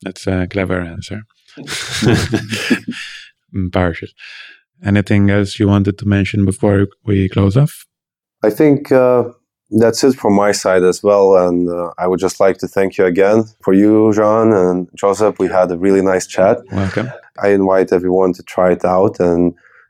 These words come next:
Speaker 2: if not to try out, just, just to see the things that we were discussing, how we are building this from the investor focus perspective. And, uh, the one thing we also, I think, that s-, was able to fuel this, our growth, was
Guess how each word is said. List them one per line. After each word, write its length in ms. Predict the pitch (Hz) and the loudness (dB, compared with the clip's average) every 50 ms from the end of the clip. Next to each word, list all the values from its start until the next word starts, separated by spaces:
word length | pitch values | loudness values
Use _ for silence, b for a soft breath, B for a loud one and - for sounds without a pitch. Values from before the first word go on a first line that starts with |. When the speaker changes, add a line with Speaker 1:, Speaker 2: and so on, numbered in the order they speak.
| b _ | b _
Speaker 2:
if 160 | - 82 - | -10 -6 -2
not 200 | - 95 95 92 | 0 0 0 0
to 80 | - 95 | -2 -6
try 300 | - - - 92 92 92 | -12 -6 -4 0 2 2
out, 220 | 90 92 101 113 | 2 4 2 2
just, 340 | 110 - 98 - - - 95 92 | 2 0 0 -2 -2 -10 -6 -2
just 200 | 101 101 - - | -2 -2 -2 -2
to 60 | - 101 | -6 -6
see 200 | - - 120 110 | -2 0 0 2
the 100 | 107 104 | 2 0
things 300 | - - 110 107 98 95 | 0 0 0 0 2 2
that 160 | 101 95 - - | 0 0 2 0
we 80 | 107 | 2
were 140 | 98 95 95 | 2 2 2
discussing, 680 | 90 92 90 - - - 110 104 98 - - - 90 85 - | 2 0 -2 -2 -2 0 0 0 0 0 -4 -6 -6 -6 -4
how 380 | - 92 90 90 90 90 90 B B B B B B B B | -2 0 2 2 2 0 -2 B B B B B B B B
we 160 | - 95 95 95 | 0 2 2 4
are 120 | 90 85 | 2 2
building 420 | 80 - 101 98 92 92 87 82 | 2 2 2 4 4 2 2 2
this 180 | 82 85 80 - | 0 -2 -4 -6
from 300 | - - - 85 87 82 | -8 -6 -4 -4 -2 -4
the 80 | 82 85 | -4 -4
investor 420 | 85 85 87 90 92 - - 92 | -4 -2 -2 -2 -2 -4 -8 -10
focus 420 | - _ - 104 117 - 143 131 | -10 _ 0 0 2 2 0 -4
perspective. 840 | - - 107 101 - - - 101 101 - - 107 101 98 95 95 - B B B B B B B B B _ | 0 -2 -2 -2 -2 -4 -2 -2 -2 -2 0 2 2 2 2 0 -4 B B B B B B B B B _
And, 340 | - 95 95 95 90 90 85 | -2 0 0 2 2 2 2
uh, 340 | 92 90 90 87 87 85 - - _ _ _ _ _ _ _ _ _ _ _ | 2 2 2 2 0 -2 -4 -10 _ _ _ _ _ _ _ _ _ _ _
the 120 | 90 95 92 | -2 0 2
one 200 | 98 101 101 98 | 2 2 0 0
thing 440 | - - 101 98 95 95 92 87 - - _ _ _ _ _ _ _ | 0 0 2 2 4 2 2 0 -4 -10 _ _ _ _ _ _ _
we 160 | - 92 92 | -2 0 2
also, 300 | 95 95 98 - - - | 2 2 0 0 -2 -6
I 60 | - 90 | -6 -6
think, 320 | - - 92 95 95 87 | -8 -4 -2 -2 0 0
that 160 | 87 87 - _ _ _ _ _ | -2 -4 -6 _ _ _ _ _
s-, 280 | - - - - - - - _ - - - - - _ _ _ _ _ | -18 -8 -6 -6 -6 -6 -8 _ -12 -12 -12 -12 -18 _ _ _ _ _
was 180 | 101 98 90 92 | -2 0 2 2
able 300 | 101 101 98 92 92 92 | 2 2 4 2 0 0
to 100 | - - | -2 -10
fuel 560 | - - - 107 98 92 92 90 92 95 - _ _ _ | -12 -2 0 2 4 4 4 2 0 -4 -12 _ _ _
this, 220 | 90 92 - - | -6 -6 -4 -2
our 200 | 92 95 92 92 | 0 0 2 2
growth, 340 | 87 - 98 98 95 98 - | 2 4 2 2 2 2 0
was 280 | 92 87 85 - - | 0 0 0 -4 -12